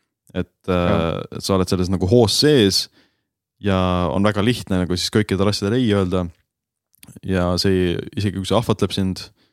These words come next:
Speaker 1: sa suudad seda rada jätkata, aga kui sa jätad, võtad selle ühe ampsu näiteks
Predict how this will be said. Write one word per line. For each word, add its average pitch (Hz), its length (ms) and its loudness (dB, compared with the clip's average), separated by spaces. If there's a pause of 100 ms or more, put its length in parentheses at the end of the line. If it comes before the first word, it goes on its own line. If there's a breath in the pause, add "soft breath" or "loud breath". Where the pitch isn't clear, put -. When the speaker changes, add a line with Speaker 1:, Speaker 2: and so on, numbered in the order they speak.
(640)
Speaker 1:
sa 85 680 -2
suudad 95 280 -2
seda 92 320 0
rada 98 260 2
jätkata, 82 560 -2
aga 90 160 -4
kui 95 100 -4
sa 107 140 2
jätad, 98 220 -2
võtad 104 200 2
selle 92 200 0
ühe 143 180 4
ampsu 104 400 4
näiteks 92 420 -2